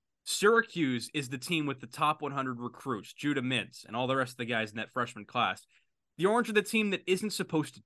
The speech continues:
do this under its Hall of Fame coach, who I might add still doesn't really know. Like, he looks like he has, looks like he knows what he has with this team. He's playing man-to-man, he's playing two three, he's playing one three one with Manir Hema for some reason.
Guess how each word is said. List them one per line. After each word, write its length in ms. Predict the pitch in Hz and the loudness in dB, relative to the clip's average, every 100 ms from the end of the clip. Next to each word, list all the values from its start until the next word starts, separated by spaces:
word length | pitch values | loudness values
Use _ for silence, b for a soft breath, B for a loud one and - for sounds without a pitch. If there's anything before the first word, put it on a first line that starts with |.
| - | -2
do 160 | 98 | 0
this 400 | 127 101 - - - _ _ _ _ | 2 0 -2 -6 -8 _ _ _ _
under 260 | 143 147 139 | 0 4 2
its 120 | 131 | 2
Hall 220 | 180 170 | 4 4
of 80 | 143 | 4
Fame 240 | 151 123 | 0 -2
coach, 460 | 113 - 131 107 - | -2 0 0 -2 -6
who 180 | 135 120 | -4 -2
I 120 | 117 | 0
might 260 | 120 131 127 | 2 2 2
add 280 | 131 120 107 | 2 2 0
still 260 | - 170 | -2 -2
doesn't 360 | 143 143 127 127 | 2 0 0 -4
really 200 | 127 120 | -4 -2
know. 440 | 113 117 107 98 - _ _ _ 135 | 0 2 2 -2 -8 _ _ _ -4
Like, 160 | 127 | -2
he 200 | - 247 | 0 2
looks 300 | 196 127 - | 2 0 -2
like 140 | 110 110 | -2 -2
he 100 | 110 | -2
has, 380 | 107 107 - - _ _ _ _ _ - | 2 0 -2 -14 _ _ _ _ _ 4
looks 240 | 196 - | 4 6
like 160 | 151 127 | 2 2
he 100 | 139 | 4
knows 240 | 147 143 | 4 4
what 120 | 127 | 4
he 80 | 113 | 0
has 380 | 120 107 95 - | 2 2 2 -2
with 160 | 110 107 | -8 -6
this 160 | 107 - | -8 -6
team. 240 | 117 95 | -8 -8
He's 120 | 104 | -8
playing 280 | - 127 104 | -2 0 2
man-to-man, 520 | 107 98 98 170 175 | 0 0 4 6 6
he's 160 | 139 107 | 4 -2
playing 240 | 120 95 - | -6 -8 -8
two 180 | 107 | -10
three, 340 | - 170 185 165 | -6 4 6 6
he's 120 | 123 | 2
playing 300 | 127 107 92 | -4 -4 0
one 180 | 120 110 | 0 0
three 180 | 104 95 | -4 -2
one 360 | 110 175 160 | 6 8 8
with 140 | 113 107 | 4 -2
Manir 280 | 104 101 95 | -6 -4 -2
Hema 400 | 208 240 220 196 | 2 6 8 6
for 160 | 165 139 | 4 -2
some 280 | - 156 151 | 0 2 4
reason. 380 | 147 139 143 | 2 2 0